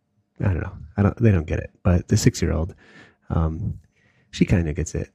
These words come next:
So we, um, we just told them, we were like, "Oh, we're gonna go look at a house, you know? What do you guys think?"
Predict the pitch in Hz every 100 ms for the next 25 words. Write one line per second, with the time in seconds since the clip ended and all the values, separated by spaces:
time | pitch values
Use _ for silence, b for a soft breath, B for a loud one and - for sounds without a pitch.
0 | - - 95 90 87 95 - _ - 110
1 | 104 104 95 90 90 90 - _ _ -
2 | b b b b b b b b - 170
3 | 160 - 131 131 131 131 131 117 B B
4 | _ _ _ 127 113 92 - 131 135 139
5 | 139 139 143 131 110 139 117 - 101 104
6 | 113 110 113 117 113 - 113 -